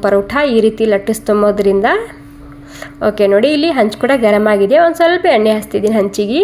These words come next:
ಓಕೆ, ನೋಡಿ, ಇವಾಗ ಪರೋಟ ಹಾಕ್ಕೊತಿದ್ದೀನಿ. ಬಿಸಿ ಬಿಸಿ ಇರುವ, ಇರುವಾಗ ನೀವು ಮೇಲೆ ಒಂದು ಸ್ವಲ್ಪ ತುಪ್ಪ ಹಾಕ್ಕೊಂಡು ಕೂಡ ತಿನ್ಬೋದು. ಇದು ತುಂಬಾ ರುಚಿಯಾಗಿ ಬರುತ್ತೆ. ತುಪ್ಪದ ಜೊತೆ ಕೂಡ. ಓಕೆ,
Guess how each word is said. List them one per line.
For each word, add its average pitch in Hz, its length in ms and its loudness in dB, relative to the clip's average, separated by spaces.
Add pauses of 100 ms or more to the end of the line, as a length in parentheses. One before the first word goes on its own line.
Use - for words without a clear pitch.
(2750)
ಓಕೆ, 196 240 -10
ನೋಡಿ, 247 220 0
ಇವಾಗ 320 180 2 (120)
ಪರೋಟ 185 300 0
ಹಾಕ್ಕೊತಿದ್ದೀನಿ. 196 640 -2 (880)
ಬಿಸಿ 247 260 0
ಬಿಸಿ 254 240 -2
ಇರುವ, 240 140 4 (260)
ಇರುವಾಗ 240 400 2
ನೀವು 311 180 2
ಮೇಲೆ 220 240 4
ಒಂದು 240 160 -2
ಸ್ವಲ್ಪ 349 260 2 (140)
ತುಪ್ಪ - 180 -2 (100)
ಹಾಕ್ಕೊಂಡು 233 420 -2
ಕೂಡ 240 100 2 (160)
ತಿನ್ಬೋದು. 208 400 2
ಇದು 240 120 -2 (100)
ತುಂಬಾ 214 180 2 (220)
ರುಚಿಯಾಗಿ 202 340 0
ಬರುತ್ತೆ. 202 360 0 (800)
ತುಪ್ಪದ 226 360 0
ಜೊತೆ 208 280 0
ಕೂಡ. 202 120 2 (1500)
ಓಕೆ, 233 160 -2